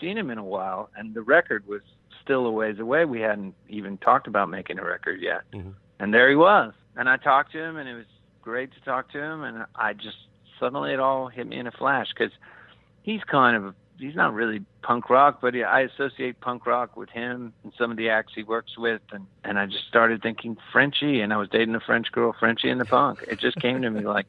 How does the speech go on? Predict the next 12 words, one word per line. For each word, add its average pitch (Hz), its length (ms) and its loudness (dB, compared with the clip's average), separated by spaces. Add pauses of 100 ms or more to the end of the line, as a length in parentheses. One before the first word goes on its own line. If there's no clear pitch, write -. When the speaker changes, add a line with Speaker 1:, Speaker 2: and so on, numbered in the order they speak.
(140)
Speaker 1:
<laughs> - 140 -20
like 101 220 -6
that, 120 420 4 (180)
and 113 160 -4
then 151 160 4
I 175 180 6
had 175 140 2
the 147 140 -12
song. 160 400 -6
Basically, 165 580 -8 (560)
I, 135 180 4 (400)
that 143 300 2